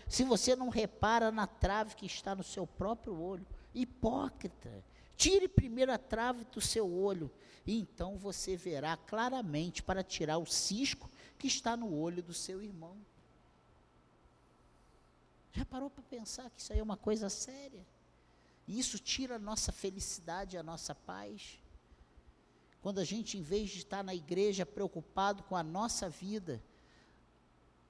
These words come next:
ouvir a mensagem e dizer, "Deus está falando comigo." A gente tá aqui e fala assim, "Ah, se fulaninho tivesse aqui, essa mensagem era toda pro fulaninho. Essa mensagem é pra nós."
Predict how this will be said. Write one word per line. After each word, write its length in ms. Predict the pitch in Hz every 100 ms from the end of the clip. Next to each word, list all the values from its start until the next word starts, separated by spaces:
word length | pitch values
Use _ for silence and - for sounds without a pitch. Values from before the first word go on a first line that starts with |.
| _ _ _ _
ouvir 460 | 196 190 151 240 247
a 60 |
mensagem 680 | 214 202 175 - 208 220 208
e 40 | 202
dizer, 300 | 180 160 185
"Deus 340 | 151 220 226
está 240 | 202 - 196
falando 420 | - 175 196 180
comigo." 800 | - 254 240 220 262 254 123 - - - - - -
A 120 | - 175
gente 340 | 214 226 -
tá 140 | 214
aqui 240 | 190 - 226
e 20 |
fala 220 | - 202
assim, 100 | -
"Ah, 300 | 185 127 95 - - -
se 180 | 151
fulaninho 480 | 139 - 147 135 175
tivesse 460 | 226 175 151 151 131
aqui, 120 | 160
essa 200 | 160 175
mensagem 500 | 151 120 - 175 156
era 140 | 131
toda 420 | - - 220 233 190
pro 160 | 165
fulaninho. 720 | - - 160 117 98 117 117 - _ _ - - - - - - _ - _ - -
Essa 180 | - 143
mensagem 400 | 127 - 165 170
é 40 |
pra 200 | - 190
nós." 480 | 143 131 147 131 -